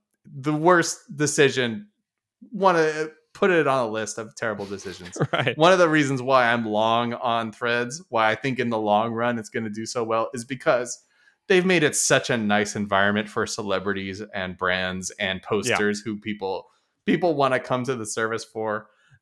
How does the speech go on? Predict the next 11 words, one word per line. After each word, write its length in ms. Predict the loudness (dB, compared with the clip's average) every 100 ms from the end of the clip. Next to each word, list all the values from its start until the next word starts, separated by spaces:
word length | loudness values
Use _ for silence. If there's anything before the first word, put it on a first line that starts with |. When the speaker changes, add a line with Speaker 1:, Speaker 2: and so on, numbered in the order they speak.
| _
Speaker 1:
Uh, 340 | -2 0 0 -2 -6 -20 -14
you 220 | 0 2
know, 180 | 4 2
the 380 | 4 4 4 -2 -4
number 440 | 2 2 6 6
of 100 | 6 2
users 360 | 2 2 2
is 140 | -2 -2
nice, 440 | 0 0 -4 -10 _ _ _ _
but, 400 | -2 4 4 4
um, 540 | 2 4 2 0 -6